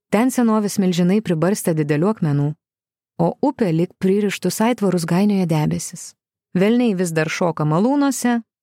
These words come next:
tiltai pasakoja istorijas, pilyse neišdilę karalių pėdsakai,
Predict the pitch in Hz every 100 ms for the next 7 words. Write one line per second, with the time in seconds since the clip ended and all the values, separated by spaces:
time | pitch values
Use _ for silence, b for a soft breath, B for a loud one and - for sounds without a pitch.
0 | _ - 277 262 208 170 160 - - 160
1 | 147 - - 240 277 247 240 - - _
2 | _ _ _ - 220 240 - 254 220 190
3 | 175 190 175 165 180 220 233 226 220 -
4 | 185 -